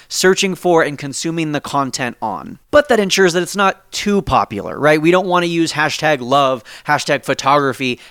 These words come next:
hashtag food that have hundreds of millions of uses, because then you're just gonna get lost in the sauce. There's way too many other people who are also using those hashtags. There's way too many spammers who are using those hashtags every single day. And so the likelihood that someone is going to search hashtag love,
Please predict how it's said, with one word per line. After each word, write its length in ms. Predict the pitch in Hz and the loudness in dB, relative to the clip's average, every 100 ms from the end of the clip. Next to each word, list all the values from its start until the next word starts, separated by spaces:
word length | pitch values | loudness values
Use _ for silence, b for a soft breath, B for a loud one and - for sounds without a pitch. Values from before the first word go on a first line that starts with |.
| - | -4
hashtag 440 | 143 - 143 123 | -2 0 -2 -4
food 460 | - 208 196 143 127 | -4 4 4 4 2
that 120 | 147 | 0
have 300 | 127 135 120 | 0 0 -2
hundreds 420 | - - 180 175 147 | -8 -4 -2 0 0
of 100 | 127 | -2
millions 460 | 131 170 180 139 | 0 2 2 -2
of 100 | 127 | -6
uses, 320 | 117 123 147 | -6 -8 -8
because 320 | 117 151 180 147 B B B | -8 -2 -2 -4 B B B
then 260 | 165 208 196 - | 0 0 -2 -4
you're 160 | 165 | -4
just 160 | 165 - | -2 -4
gonna 140 | 180 | -2
get 180 | 170 139 | -2 0
lost 320 | 139 139 131 | 2 2 0
in 60 | 131 | -6
the 100 | 120 | -4
sauce. 380 | - 87 82 - | -2 -2 -4 -8
There's 180 | 123 | -6
way 160 | 127 160 | -2 -2
too 140 | - | -2
many 200 | 165 165 165 | -4 -4 -4
other 240 | 139 151 | 0 2
people 360 | 151 135 139 127 B B | 2 0 0 -2 B B
who 100 | 143 | -6
are 120 | 127 | -4
also 260 | 135 151 160 | 0 0 0
using 360 | 147 143 143 | -2 -2 -2
those 160 | 143 135 | -4 -4
hashtags. 500 | 127 127 - 131 117 | -2 -2 0 -2 -2
There's 160 | 117 117 | -6 -6
way 100 | 143 | -6
too 100 | 143 | -6
many 200 | 139 123 | -8 -6
spammers 720 | - - 175 175 170 170 151 | -6 -4 -2 -2 -2 -4 -4
who 80 | 156 | -4
are 80 | |
using 260 | 147 151 147 | -2 -4 -4
those 160 | 147 143 | -6 -2
hashtags 460 | 143 127 147 131 | -2 0 -4 0
every 180 | 143 135 | -2 -2
single 300 | 139 143 135 | -6 -4 0
day. 240 | 139 135 - B B B | 2 0 -2 B B B
And 100 | 131 | -6
so 80 | 143 | -2
the 140 | 139 | 0
likelihood 600 | 135 160 165 165 139 139 | 2 0 0 0 0 -2
that 100 | 127 | -4
someone 240 | - 139 147 | -4 -2 -2
is 100 | 131 | -4
going 200 | 147 135 | -4 -4
to 100 | 131 | -4
search 560 | - 180 185 190 - - | -2 0 0 -2 -8 -10
hashtag 460 | - 147 139 185 135 | -2 0 0 -2 -2
love, 400 | 127 117 123 - | 0 0 0 -4